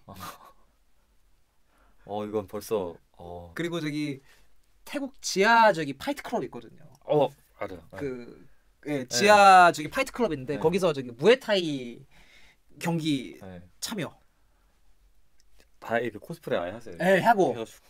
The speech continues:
Speaker 2: 예, 남한으로 해가지고
Speaker 1: 네.
Speaker 2: 나가려고. <laughs> 그리고 하고 싶은 게 너무 많아요.
Speaker 1: 어. 아, 벌써 막 빨리 나갔으면 좋겠다. 빨리. 빨리 해줬으면 좋겠어요.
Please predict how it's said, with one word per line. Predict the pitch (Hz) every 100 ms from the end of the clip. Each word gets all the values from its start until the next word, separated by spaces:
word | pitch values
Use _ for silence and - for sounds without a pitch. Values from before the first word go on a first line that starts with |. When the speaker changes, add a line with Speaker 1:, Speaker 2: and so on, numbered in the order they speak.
| 127
Speaker 2:
예, | 131 110 104 - -
남한으로 | 185 262 285 247 185
해가지고 | 160 104 98
Speaker 1:
네. | -
Speaker 2:
나가려고. | 110 208 156 190
<laughs> | - - - - - - - - - - - - -
그리고 | 156 160 151 160 135 - _ _ -
하고 | - 427
싶은 | 427
게 |
너무 | 285
많아요. | 143 139 127 104 -
Speaker 1:
어. | 98 92 90 90 - - _ _ _ _ _ _ _ -
아, | 113
벌써 | 127 165 - 156
막 | 117 - _ _ _
빨리 | 185 202
나갔으면 | 151 117 - 117
좋겠다. | 104 -
빨리. | 151 110 - - -
빨리 | - 175 139
해줬으면 | 156 170 - 101 92
좋겠어요. | - -